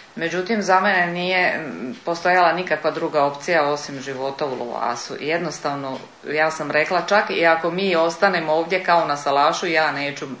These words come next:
ići nikud odavde." Jednostavno sam vezana za ovaj, za ovo mjesto i, i za ovaj kraj i mislim da čovjek ovako, znači, moja obitelj je tu,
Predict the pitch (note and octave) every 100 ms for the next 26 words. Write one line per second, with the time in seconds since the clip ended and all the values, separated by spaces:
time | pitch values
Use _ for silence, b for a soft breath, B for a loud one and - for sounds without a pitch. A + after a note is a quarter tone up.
0 | - - - - C#3 - - C3+ C3 B2
1 | B2 A#2+ - - - - B B B B
2 | B B - F#3 F#3 F#3 F3+ F3 F3+ F#3+
3 | E3 D3 C#3+ C#3+ C3 - C#3+ C#3 D3+ C#3+
4 | C#3+ D3 C#3 C3 C#3+ - - - C#3 C#3+
5 | D3 D3 D#3+ D3+ F3+ G3+ - D#3 C#3+ A#2
6 | C#3+ D3 D#3 D#3 E3 C#3 - E3 G3 F3
7 | F3 B B B - E3 D3+ - - F3
8 | F#3 G3 G3 E3+ E3+ E3 F3+ F3+ G3 F#3+
9 | E3 E3 D#3+ F3+ F3 F3 - E3 E3+ F3+
10 | D#3 D#3 D#3 F3 D3+ C3+ C3+ F#3 A3